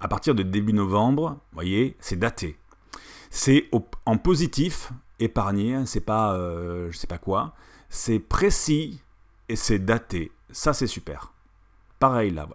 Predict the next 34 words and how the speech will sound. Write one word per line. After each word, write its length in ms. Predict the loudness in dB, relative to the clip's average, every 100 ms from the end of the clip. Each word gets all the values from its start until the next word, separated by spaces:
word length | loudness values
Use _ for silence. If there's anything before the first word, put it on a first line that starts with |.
| -14
épargner 440 | -10 -4 -2 -2 -2
mille 220 | -2 -2
deux 80 | -4
cents 180 | -4 -4
euros 340 | 0 2 0 -2 -18 -20 -20 -20 -20 -8
pour 100 | -2
une 60 | -2
formation, 640 | -2 -8 -8 0 2 2 0
ok. 180 | 0 2 6 6 2 -4 -14 -14 -14 -16 -18 _ -6
Prévu, 500 | -2 0 0 0 -2 -8
euh, 220 | -8 -8
en 160 | -8 -4
deux 140 | -4
mille 100 | -4
vingt 200 | -6 -4
et 60 | -2
un, 140 | -2
soit 320 | -4 -4 -6 -8 -20 -20 -20 -20 -20 -20
septembre 360 | -12 -8 -4 -4
deux 60 |
mille 300 | -4 -4 -4
vingt 40 | 2
et 20 |
un, 180 | 2 0 -8
financé 400 | -8 -8 -4 -6
à 60 | -6
partir 380 | -10 -6 -6
du 60 | -6
treizième 360 | -6 -6 -4 -2
mois. 200 | -4 2
Voilà, 240 | 4 2 0
ça, 160 | 0
c'est 160 | 2 0
précis. 400 | 0 -2 -6